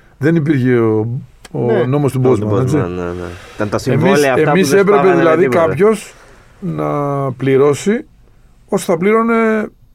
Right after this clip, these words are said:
Speaker 1: ή και λίγο παραπάνω από έναν Αμερικανό, γιατί οι Αμερικανοί τότε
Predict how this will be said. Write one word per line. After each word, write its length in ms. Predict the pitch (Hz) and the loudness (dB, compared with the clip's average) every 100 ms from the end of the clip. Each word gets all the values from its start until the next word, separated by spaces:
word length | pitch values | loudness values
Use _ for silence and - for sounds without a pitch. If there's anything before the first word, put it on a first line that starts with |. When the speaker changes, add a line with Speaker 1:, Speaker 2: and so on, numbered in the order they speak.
| _ _ | _ _
Speaker 1:
ή 180 | 202 180 | -4 -4
και 500 | 165 190 175 170 170 | 2 4 4 4 4
λίγο 240 | 165 180 180 | 2 0 2
παραπάνω 720 | 175 156 202 208 202 202 185 | 2 2 0 0 2 2 0
από 160 | 170 | 0
έναν 180 | 190 190 | 0 2
Αμερικανό, 440 | 185 180 170 180 175 | 2 2 2 2 2
γιατί 240 | 147 147 | 2 4
οι 60 | 170 | 2
Αμερικανοί 420 | 160 147 156 185 | 2 0 0 0
τότε 380 | 185 185 214 | 0 0 -2